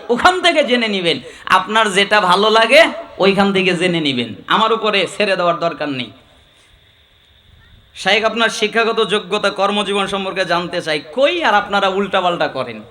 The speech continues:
তাই না? যদিও বা সত্য কথায় দুনিয়ায় ভাত নাই। জুতা পরে নামাজ আদায় করা যাবে কি? জি, যাবে। মুফতি রেজাউল করিম আবরার ওয়াজ শোনা যাবে কি? ব্যক্তি ধরে প্রশ্ন করিয়েন না,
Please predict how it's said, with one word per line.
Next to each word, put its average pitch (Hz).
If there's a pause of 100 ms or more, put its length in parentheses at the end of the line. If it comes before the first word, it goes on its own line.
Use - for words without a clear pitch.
(280)
তাই 151
না? 220 (520)
যদিও 185
বা 254
সত্য 220
কথায় 214
দুনিয়ায় 196
ভাত 165
নাই। 135 (1400)
জুতা 208
পরে 262
নামাজ 240
আদায় 240
করা 226
যাবে 208
কি? 269
জি, 170
যাবে। 175 (2000)
মুফতি 214
রেজাউল 254
করিম 262
আবরার 226
ওয়াজ 220
শোনা 247
যাবে 233
কি? 262 (1600)
ব্যক্তি 202
ধরে 254
প্রশ্ন 220
করিয়েন 160
না, 117